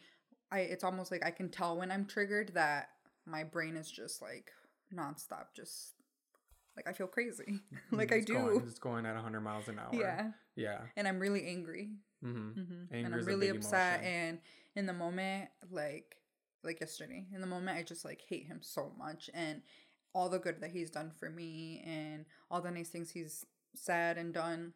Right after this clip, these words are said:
Speaker 1: it doesn't matter in that moment because I'm so upset.
Speaker 2: Mm-hmm.
Speaker 1: Um, but again, it's a trauma response, and it's something that I'm trying to retrain my brain to do, you know, to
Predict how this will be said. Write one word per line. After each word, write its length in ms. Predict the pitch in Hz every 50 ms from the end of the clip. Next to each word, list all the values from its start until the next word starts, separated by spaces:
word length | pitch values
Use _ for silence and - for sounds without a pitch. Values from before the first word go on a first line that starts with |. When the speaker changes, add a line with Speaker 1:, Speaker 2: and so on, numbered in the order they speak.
| _ _ -
Speaker 1:
it 100 | - -
doesn't 180 | - 170 160 160
matter 200 | 160 156 147 143
in 80 | 151 165
that 120 | 175 190
moment 300 | 185 175 175 180 180 190
because 220 | 185 190 - 185 175
I'm 160 | 165 156 156
so 300 | - - - - 160 -
upset. 440 | - - - - - 113 - - - _ - -
Speaker 2:
Mm-hmm. 260 | 120 113 113 107 104 110 - _ _ _ - - _ _ -
Speaker 1:
Um, 320 | 156 - - 233 214 185 170 170 -
but 100 | 185 180
again, 240 | 170 175 165 156
it's 180 | 156 156 - -
a 60 | 180
trauma 340 | 180 - 185 160 165 165 165
response, 540 | 165 170 170 - - - 165 175 170 170 -
and 100 | 170 170
it's 160 | 170 165 -
something 440 | - 156 160 160 - 165 165 170 165
that 260 | 165 156 147 135 -
I'm 180 | 156 160 165 156
trying 340 | - - 170 151 160 165 156
to 340 | - 175 165 160 156 156 156 156 - _ _ _ _ _ _ _ _ _ _ _
retrain 360 | 170 170 165 - - 165 160
my 100 | 160 160
brain 300 | 156 160 170 160 160 165
to 100 | 160 -
do, 320 | 170 180 214 214 - 180 175 170 _ _ _ _ _ _ _ -
you 80 | 180 175
know, 180 | 160 156 170 170
to 320 | - 185 170 165 165 165